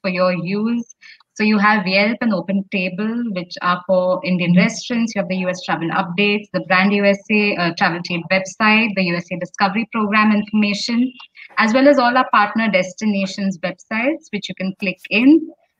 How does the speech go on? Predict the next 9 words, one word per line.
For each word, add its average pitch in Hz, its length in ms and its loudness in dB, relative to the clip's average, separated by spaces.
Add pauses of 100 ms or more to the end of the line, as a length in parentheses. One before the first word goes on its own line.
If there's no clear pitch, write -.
(200)
We've 220 140 0
also 294 320 4
put 302 180 0
in 277 100 6
a 269 220 6
link 226 500 2 (140)
for 214 260 0
the 196 80 -2
webinar 185 480 -4